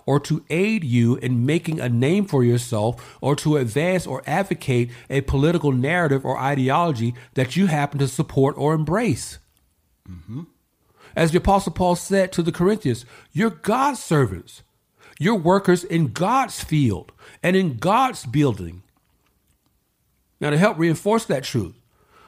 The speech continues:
Speaker 1: I want to quote from the book titled Reformed Ecclesiology in an Age of Denominationalism. Reformed
Speaker 2: Wow.
Speaker 1: Ecclesiology in an Age of Denominationalism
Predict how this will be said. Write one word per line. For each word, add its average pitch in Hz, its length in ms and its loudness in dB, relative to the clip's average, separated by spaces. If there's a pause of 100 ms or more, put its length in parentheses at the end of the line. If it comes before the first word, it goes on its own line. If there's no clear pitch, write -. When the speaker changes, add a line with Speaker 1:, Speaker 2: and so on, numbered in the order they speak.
(120)
Speaker 1:
I 131 40 2
want 147 120 4
to 139 100 0
quote 175 180 4
from 160 140 2
the 135 80 4
book 151 220 0
titled 143 340 -2
Reformed 156 560 2
Ecclesiology 127 1000 0
in 117 80 -2
an 110 160 -4
Age 147 360 -2
of 110 200 -6
Denominationalism. 117 960 -2 (800)
Reformed 160 640 2
Speaker 2:
Wow. 143 60 -4
Speaker 1:
Ecclesiology 131 1000 0
in 113 120 -4
an 110 120 -4
Age 143 320 0
of 113 140 -4
Denominationalism 113 960 -2